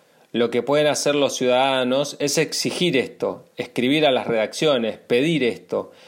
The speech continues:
"Mira, no tengo un plan de datos que me permita revisar toda la información que recibo. Distribuye esto".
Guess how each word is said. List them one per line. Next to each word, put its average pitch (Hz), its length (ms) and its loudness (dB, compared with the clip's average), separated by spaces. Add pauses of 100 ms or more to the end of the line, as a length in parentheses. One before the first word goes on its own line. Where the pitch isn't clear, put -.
(220)
"Mira, 139 280 2
no 139 180 0
tengo 156 260 0
un 117 140 -2
plan 123 220 0
de 117 80 2
datos 127 300 0
que 117 120 -2
me 113 140 -2
permita 123 400 0
revisar 117 580 -2
toda 151 300 2
la 123 80 0
información 117 560 -2
que 117 80 -2
recibo. 101 580 -4 (300)
Distribuye 135 720 0
esto". 101 460 -6